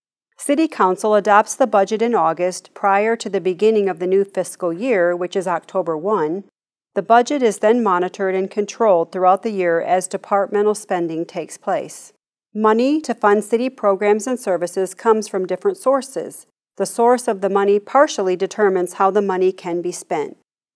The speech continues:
For instance, money the city uses to pay for water, sewer, drainage, and garbage collection services comes entirely from the fees you pay on your utility bill.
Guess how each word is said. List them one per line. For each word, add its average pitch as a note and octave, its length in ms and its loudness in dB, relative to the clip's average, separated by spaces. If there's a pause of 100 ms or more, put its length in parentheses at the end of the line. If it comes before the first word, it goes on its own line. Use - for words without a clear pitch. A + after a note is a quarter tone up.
(120)
For G#3 140 0
instance, A3+ 680 0
money G#3 300 4
the C#4+ 140 0
city A#3 300 0
uses F#3+ 440 -2
to G3 100 -10
pay F#3+ 200 -2
for F#3 120 -4
water, G3 680 4
sewer, G3+ 640 0
drainage, F#3 580 0
and F3 160 -2
garbage A3 440 2
collection E3+ 480 -4
services F3 800 -6
comes A#3+ 380 0
entirely G#3 640 2
from G3 220 -2
the F#3 100 -2
fees A#3 340 -6
you C#4+ 100 -4
pay F3 380 -2
on F3+ 180 -4
your F3 200 0
utility G3 500 -2
bill. - 320 -8